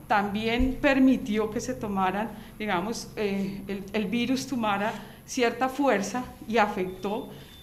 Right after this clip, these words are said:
eh, a poblaciones muy importantes en el Reino Unido, incluso en los Estados Unidos y también en el Brasil, ¿m? Es decir, no debemos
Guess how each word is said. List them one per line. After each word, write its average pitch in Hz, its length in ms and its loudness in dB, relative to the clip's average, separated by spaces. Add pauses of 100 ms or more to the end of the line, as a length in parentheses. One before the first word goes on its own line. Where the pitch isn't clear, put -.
(200)
eh, 196 440 0
a 185 120 -4
poblaciones 190 800 -2
muy 220 540 8
importantes 277 840 2
en 214 160 0
el 185 100 0
Reino 190 260 2
Unido, 240 460 2
incluso 196 440 -2
en 233 60 0
los 233 180 -4
Estados 208 440 -2
Unidos 208 480 -2 (240)
y 233 80 0
también 185 400 0
en 208 140 0
el 208 100 -2
Brasil, 175 540 -2 (240)
¿m? 254 160 0 (480)
Es 190 200 0
decir, 233 520 2
no 247 920 4
debemos 214 880 2